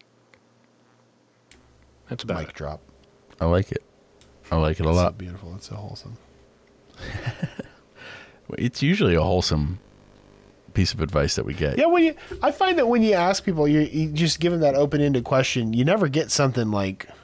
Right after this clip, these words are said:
Speaker 2: you know, truly awful. Like, it's always, there's always
Speaker 3: Truly
Speaker 2: some
Speaker 3: awful.
Speaker 2: <laughs> There's always something like, like,
Speaker 3: Something
Speaker 2: pretty
Speaker 3: like
Speaker 2: nice
Speaker 3: that would
Speaker 2: about it.
Speaker 3: leaves us aghast.
Speaker 1: Be a good parent if you have kids. Be present
Speaker 2: Yes.
Speaker 1: with your kids.
Speaker 2: Oh,
Speaker 1: That's
Speaker 2: please,
Speaker 1: important.
Speaker 2: for the
Speaker 3: Nice.
Speaker 2: love of God.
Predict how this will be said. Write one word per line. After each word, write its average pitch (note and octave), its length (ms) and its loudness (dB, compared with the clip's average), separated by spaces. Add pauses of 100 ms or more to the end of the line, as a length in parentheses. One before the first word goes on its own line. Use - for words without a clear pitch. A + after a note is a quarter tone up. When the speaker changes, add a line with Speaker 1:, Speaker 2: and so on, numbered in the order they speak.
(880)
Speaker 2:
you A#2 140 -2
know, G2 200 -2
truly C3+ 560 2
awful. G2+ 600 0
Like, F#2+ 260 -4
it's A#2+ 140 -2
always, F#3 380 2
there's E3+ 220 -2
always A#3 220 6
Speaker 3:
Truly F3 440 4
Speaker 2:
some C3+ 240 6
Speaker 3:
awful. A#2 420 0
Speaker 2:
<laughs> - 640 0
There's C4 260 0
always C#4 340 4
something G3+ 320 4
like, D3 280 2 (240)
like, D3+ 300 0
Speaker 3:
Something A#3 240 2
Speaker 2:
pretty - 160 4
Speaker 3:
like D3 120 6
Speaker 2:
nice C#3 80 2
Speaker 3:
that D3 100 4
would B2 100 2
Speaker 2:
about B2+ 160 6
it. D3+ 40 6
Speaker 3:
leaves D3+ 200 4
us C3 160 2
aghast. G#2+ 720 0 (1800)
Speaker 1:
Be D#3+ 140 2
a - 40 2
good B2 160 -2
parent F2 360 -4
if F#2+ 120 -4
you F#2+ 100 2
have E2+ 140 -2
kids. - 380 -4 (500)
Be B2 120 -2
present C#3 300 4
Speaker 2:
Yes. E2+ 140 0
Speaker 1:
with - 160 -6
your D#2 120 -6
kids. D3+ 120 0
Speaker 2:
Oh, D#3+ 100 4
Speaker 1:
That's C#3+ 120 4
Speaker 2:
please, C#3+ 400 2
Speaker 1:
important. E2+ 60 0
Speaker 2:
for D3+ 80 2
the C#3+ 60 4
Speaker 3:
Nice. C#3 80 4
Speaker 2:
love C#3 160 4
of B2+ 120 -2
God. B2+ 400 2